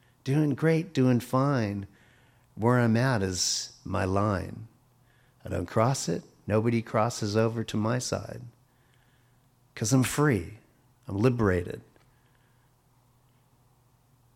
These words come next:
And so the wayside is not an excuse to not come alongside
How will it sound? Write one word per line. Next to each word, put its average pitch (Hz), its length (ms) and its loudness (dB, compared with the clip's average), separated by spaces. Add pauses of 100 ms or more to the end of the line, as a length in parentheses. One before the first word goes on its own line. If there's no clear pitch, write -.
(120)
And 101 120 -2
so - 140 2
the 104 160 6
wayside 117 600 4
is 95 140 0
not 104 180 4
an 101 100 2
excuse - 920 -2 (920)
to - 100 -4
not 107 240 0
come 104 200 0
alongside 98 1000 2